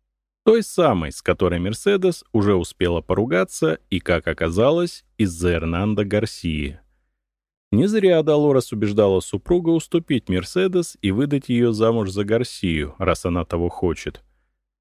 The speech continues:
Это графу стало понятно, когда он приехал в академию. Граф вспоминал, как Мария де Сильва кричала, что ей такой жених не нужен.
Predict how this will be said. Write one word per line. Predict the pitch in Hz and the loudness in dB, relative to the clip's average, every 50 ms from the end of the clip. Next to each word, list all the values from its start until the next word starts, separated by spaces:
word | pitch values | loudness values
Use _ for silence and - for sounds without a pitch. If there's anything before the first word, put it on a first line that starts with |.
| _ _ - | _ _ 0
Это | 92 101 127 135 - 165 156 | 2 4 4 2 2 -2 0
графу | 139 143 143 143 135 - 151 127 | 2 2 4 2 2 2 -2 -6
стало | - - - 120 120 123 123 | -4 0 2 2 4 2 0
понятно, | 117 - 120 113 120 120 117 113 - - - 117 117 120 - _ | 0 0 0 0 0 0 0 -2 -2 -2 -2 -2 -2 -2 -6 _
когда | - - 78 78 80 80 85 95 | -6 -4 -4 -2 0 0 0 2
он | 110 123 127 131 | 2 0 0 -4
приехал | - - 110 107 101 87 82 80 - - 87 82 80 | -4 -4 -2 -2 -2 -2 -2 -4 -4 -4 -6 -4 -4
в | 80 | -6
академию. | 78 - - 85 78 82 78 73 71 71 73 76 85 - _ _ _ _ _ _ _ _ _ _ - | -6 -6 -6 -6 -4 -4 -6 -4 -6 -6 -8 -10 -12 -16 _ _ _ _ _ _ _ _ _ _ -6
Граф | 101 90 110 120 170 190 - | -2 2 4 4 4 2 0
вспоминал, | - - - - - 170 170 190 190 180 151 107 92 85 80 78 | -6 -18 -14 -6 -4 -2 -2 0 -2 0 0 0 0 0 0 -2
как | - - - - - - | -4 -4 -8 -6 -4 -2
Мария | 92 92 90 87 87 87 | -2 0 0 0 0 0
де | 82 85 87 | 0 -2 -4
Сильва | - - 185 190 196 180 180 165 | -4 -2 -2 0 0 0 0 0
кричала, | - 170 160 147 - - 165 151 147 143 143 143 | -2 -2 -4 -2 -2 -2 0 0 0 0 0 -2
что | 135 - - - 76 | -4 -6 -4 -4 -2
ей | 76 82 90 101 120 123 | 0 0 2 0 0 0
такой | - 120 117 - - 123 120 113 | 0 0 0 2 2 2 2 2
жених | 113 117 117 117 117 120 123 - - - | 2 0 0 2 0 0 -2 -4 -6 -8
не | - 87 90 104 | -4 0 0 2
нужен. | 101 90 85 82 76 76 78 73 73 71 | 0 0 0 -2 -4 -4 -6 -8 -8 -10